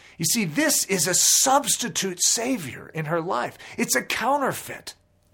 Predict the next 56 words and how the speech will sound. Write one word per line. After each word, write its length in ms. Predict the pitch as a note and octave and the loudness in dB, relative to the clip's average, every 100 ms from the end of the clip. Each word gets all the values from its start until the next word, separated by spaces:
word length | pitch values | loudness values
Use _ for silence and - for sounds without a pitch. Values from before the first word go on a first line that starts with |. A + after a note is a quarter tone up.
| _ _ _ _ | _ _ _ _
For 120 | - | -4
her 140 | D#3 G3+ | 0 0
to 80 | |
come 180 | G3 G#3 | 0 0
to 80 | E3 | 0
Jesus, 420 | C#3+ A3+ C3+ C3 | -2 -4 -4 -2
what 60 | F3+ | -2
does 100 | F3 | -2
she 120 | E3+ | -4
need 140 | D3+ | -6
to 60 | C3+ | -8
do? 280 | E3 F#3 - _ - - - _ - | -8 -8 -10 _ -20 -20 -20 _ -12
She 200 | - C#3+ | -6 -4
needs 180 | D3+ - | -2 -2
to 80 | |
repent 640 | E3 D#3+ - A2+ G#2+ - - _ _ _ - | -2 -4 -4 -6 -6 -14 -14 _ _ _ -16
and 120 | A#2 | -12
believe. 560 | A#2 B2 G#2 - - - _ _ _ - | -10 -10 -12 -14 -20 -20 _ _ _ -10
When 100 | C3 | -6
she 200 | - F#3 | -4 -2
sees 320 | - F#3+ - | -2 -2 -2
who 80 | E3+ | -2
Jesus 440 | C3 E3+ C#3 C3+ | -2 -4 -2 -4
is, 200 | F3+ D3+ | -2 -2
she 160 | - C3+ | -4 -6
takes 420 | - - G3 - | -4 0 0 0
that 300 | D3+ F3+ F#3+ | 0 0 0
which 180 | F3 E3 | -2 -2
is 80 | C3+ | -2
standing 380 | - E3+ F3+ E3+ | 0 0 0 -4
in 80 | |
the 80 | C#3+ | -4
way 180 | D#3+ E3 | -4 -4
and 80 | C3 | -4
she 140 | C#3 | -8
breaks 420 | C3 D#3+ D#3+ E3 | -6 -4 -2 -4
it 80 | - - | -6 -8
open 360 | F3 D3+ B2 - | -8 -8 -14 -8
on 200 | E3+ F3+ | -6 -6
him 180 | G#2+ G2+ - - - | -8 -12 -20 -20 -12
so 200 | - - | -2 0
that 160 | F3+ G3 | 0 0
she 160 | - E3+ | 0 0
can 220 | E3 C#3+ | -4 -2
grab 340 | D3+ D#3 D3 | 2 2 2
a 40 | C#3 | -2
hold 520 | - E3 A#2+ G2+ - _ - - | -2 -2 0 -4 -10 _ -20 -8
of 120 | C3+ | -4
the 120 | C3 - | -4 2
only 300 | D#3+ D#3+ D#3 | 2 2 -2
one 200 | C#3+ C3 | -2 -4
who 100 | C3 | -4
truly 400 | - D#3 C3 G#2+ | -4 -2 -2 -6
can 480 | - - B2 G2 - | -8 -10 -10 -10 -8
save 380 | - C2+ D#2 | -8 -10 -20
her. 200 | - - | -20 -20